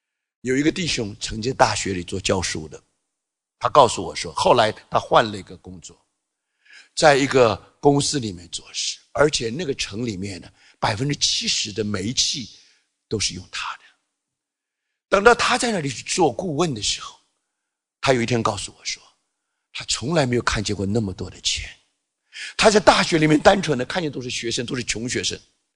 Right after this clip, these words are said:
但他从来没有看见过那么多的钱。然后他告诉我说，现在他才知道，圣经说马门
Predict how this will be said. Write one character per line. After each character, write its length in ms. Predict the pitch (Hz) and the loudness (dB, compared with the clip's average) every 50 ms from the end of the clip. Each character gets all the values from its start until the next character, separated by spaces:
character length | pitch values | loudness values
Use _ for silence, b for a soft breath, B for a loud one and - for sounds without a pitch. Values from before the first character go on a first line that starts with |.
| _ _ _ _ B B B B B | _ _ _ _ B B B B B
但 120 | - 285 | 8 8
他 80 | 254 247 | 8 6
从 300 | - - - 226 269 311 | 2 0 -2 -2 0 0
来 140 | 294 277 269 | 2 2 2
没 80 | 277 | 0
有 100 | 277 254 | -2 -2
看 180 | - - - 233 | -4 -6 -8 -8
见 120 | 208 202 | -10 -12
过 80 | 190 202 | -10 -8
那 120 | 208 226 | -6 -6
么 120 | 208 196 185 | -4 -6 -8
多 180 | - 175 151 | -6 -8 -8
的 80 | 143 139 - | -10 -6 -6
钱。 200 | - - - - - - _ _ _ _ _ _ _ _ _ _ _ _ _ _ _ _ _ _ _ _ | -4 -4 -4 -8 -14 -20 _ _ _ _ _ _ _ _ _ _ _ _ _ _ _ _ _ _ _ _
然 140 | _ 113 123 | _ -2 0
后 60 | 131 | 0
他 120 | 127 - 131 | 2 0 0
告 200 | - - 127 110 | 0 0 0 0
诉 160 | 98 - 92 | -4 -6 -8
我 100 | 87 - | -8 -8
说， 160 | - - - - - _ _ _ _ _ _ _ _ _ | -8 -8 -8 -14 -20 _ _ _ _ _ _ _ _ _
现 300 | - - - - 175 143 | -4 -2 2 4 4 4
在 120 | 120 127 117 | 4 2 0
他 160 | - - 113 | 0 -2 -4
才 160 | - - - - | -4 -6 -8 -8
知 200 | - - 98 92 | -8 -10 -10 -10
道， 340 | - - - - - _ _ _ _ _ _ _ _ _ _ _ _ _ _ - | -12 -16 -16 -16 -18 _ _ _ _ _ _ _ _ _ _ _ _ _ _ -2
圣 280 | - - 165 147 123 | 0 2 4 4 4
经 160 | 120 120 113 | 2 0 0
说 180 | - - 104 98 | 2 2 2 2
马 440 | 101 101 107 107 104 95 - - - | 2 2 0 0 0 0 0 -6 -8
门 280 | 82 82 82 80 101 | -10 -12 -14 -16 -18